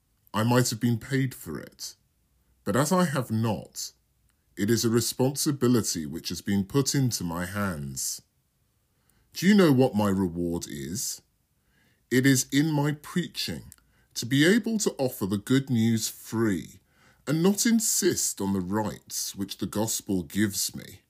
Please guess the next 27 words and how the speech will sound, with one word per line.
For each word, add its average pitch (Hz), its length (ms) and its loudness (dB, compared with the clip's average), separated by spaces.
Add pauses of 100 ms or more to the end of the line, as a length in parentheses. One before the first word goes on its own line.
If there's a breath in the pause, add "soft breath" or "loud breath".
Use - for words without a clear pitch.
(960 soft breath)
So 175 240 4
though 214 300 4
I 202 180 2
am 190 180 4
not 190 300 0
a 214 60 -2
slave 147 840 2
of 98 140 -2
any 104 240 2
man, 95 600 -2 (680)
I 110 140 2
have 113 180 0
made 156 300 4
myself 170 560 2
the 139 100 0
slave 127 580 2
of 131 140 0 (140)
everyone, 98 720 -4 (580 soft breath)
so 180 260 6
as 196 180 6
to 185 80 6
win 147 500 2 (200)
as 110 220 -2
many 147 380 0
as 147 280 0
I 123 200 0
could. 101 560 -6